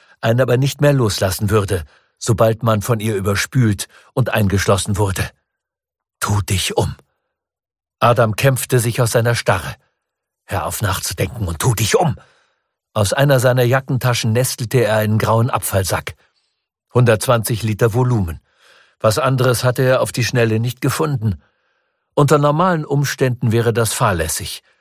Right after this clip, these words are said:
und aus Sicht der Spuren- und Beweissicherung auf keinen Fall konform. Doch er musste sicherstellen, was noch da war, bevor der Schlamm es für immer mit sich nahm. Adam steckte den Schädel in den Abfallsack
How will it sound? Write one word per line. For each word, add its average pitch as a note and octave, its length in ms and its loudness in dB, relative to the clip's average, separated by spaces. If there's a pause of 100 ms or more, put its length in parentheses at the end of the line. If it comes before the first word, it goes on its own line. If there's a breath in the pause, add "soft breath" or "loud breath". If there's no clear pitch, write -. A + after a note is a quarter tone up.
(180)
und C3 160 4
aus B2+ 160 4
Sicht D3 180 -2
der C3 120 4
Spuren- D#3 460 0
und G#2+ 140 0
Beweissicherung A#2 800 0
auf G#2+ 200 -2
keinen G2+ 260 0
Fall A2 180 0
konform. A#2+ 540 -2 (840)
Doch G#2+ 200 2
er A2 60 2
musste A#2+ 340 0
sicherstellen, A#2 720 2
was G2 200 0
noch G#2+ 160 0
da A2+ 260 0
war, - 200 -8 (360 soft breath)
bevor A#2 280 2
der G#2+ 140 2
Schlamm A#2+ 300 0
es G#2 100 0
für A#2+ 140 0
immer C3 240 0
mit A2+ 180 0
sich - 220 -8
nahm. G2 200 -4 (1040)
Adam A2 280 4
steckte A#2+ 400 0
den G#2 160 0
Schädel A#2 320 0
in G2+ 140 0
den G#2+ 160 2
Abfallsack A2 600 0